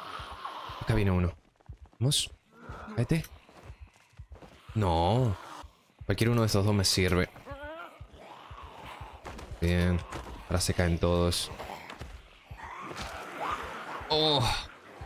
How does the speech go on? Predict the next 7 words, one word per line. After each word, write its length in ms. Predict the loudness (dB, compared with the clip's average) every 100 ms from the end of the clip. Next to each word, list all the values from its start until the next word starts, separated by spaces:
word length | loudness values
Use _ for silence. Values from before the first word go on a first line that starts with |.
| -16 -10 0
Tengo 120 | 0 4
que 60 |
ver 120 | 4
una 140 | 6 6
manera 480 | 6 6 6 4 0 -8 -12 -2
de 260 | 2 4
tirarlos 760 | 4 4 6 4 4 4 2